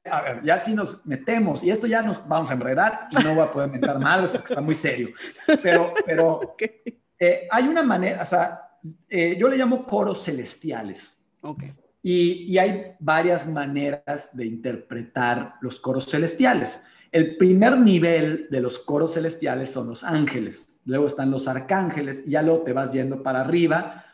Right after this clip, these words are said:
Speaker 1: donde los querubines son los penúltimos,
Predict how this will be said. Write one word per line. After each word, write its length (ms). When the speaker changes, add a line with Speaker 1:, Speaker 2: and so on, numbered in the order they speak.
Speaker 1:
donde 640
los 240
querubines 800
son 320
los 200
penúltimos, 1120